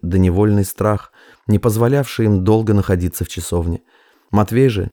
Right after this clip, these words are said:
своим сверхострым чувствованием увидел провал сразу.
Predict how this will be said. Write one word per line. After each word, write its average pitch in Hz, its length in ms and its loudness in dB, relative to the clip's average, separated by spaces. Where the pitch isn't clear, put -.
своим 107 500 0
сверхострым 110 880 -2
чувствованием 107 680 -2
увидел 95 360 0
провал 92 320 0
сразу. 87 480 -4